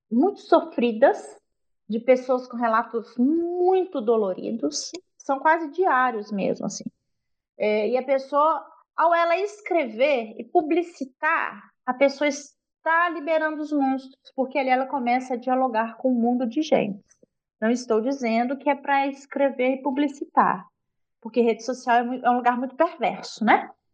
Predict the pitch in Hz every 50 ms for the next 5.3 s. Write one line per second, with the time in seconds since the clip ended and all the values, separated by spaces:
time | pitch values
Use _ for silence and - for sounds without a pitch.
0 | _ _ _ _ _ _ _ _ - 233 233 240 240 240 240 240 240 233 240 254
1 | 240 247 254 220 220 220 220 220 - 233 233 254 247 233 226 233 247 269 - 330
2 | 311 330 339 330 330 320 277 269 247 240 240 - 285 262 254 254 233 226 240 254
3 | 254 240 240 240 233 226 247 - 285 330 330 311 294 277 285 302 302 - 330 330
4 | 320 311 294 302 311 302 - 320 320 311 320 - 311 294 311 311 311 302 302 -
5 | 302 277 - - - 196